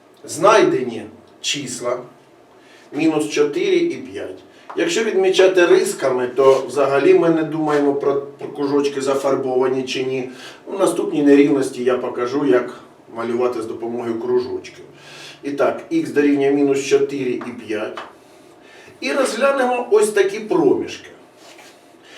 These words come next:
Обґрунтування цього методу ми, е, проводимо в теоретичній,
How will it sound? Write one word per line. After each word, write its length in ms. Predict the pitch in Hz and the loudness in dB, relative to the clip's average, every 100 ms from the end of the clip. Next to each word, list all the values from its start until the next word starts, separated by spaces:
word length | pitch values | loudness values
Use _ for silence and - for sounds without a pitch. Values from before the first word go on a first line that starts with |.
| - - | -18 -4
Обґрунтування 760 | - - - - 262 277 226 185 | -2 0 -2 -2 -2 0 0 0
цього 340 | 190 180 175 | 0 0 0
методу 540 | 175 151 139 135 151 160 | 0 -2 -2 -4 -2 -2
ми, 260 | 165 143 | 0 4
е, 180 | 139 139 | 6 6
проводимо 1040 | 135 139 156 156 160 143 131 135 131 123 - - - - - _ _ _ _ _ _ _ _ - - - | 4 0 0 2 2 2 2 0 -2 -6 -12 -20 -20 -20 -20 _ _ _ _ _ _ _ _ -20 -20 -20
в 40 | - | 2
теоретичній, 920 | 143 143 143 147 143 135 131 127 | 4 4 4 0 -2 -2 -4 -4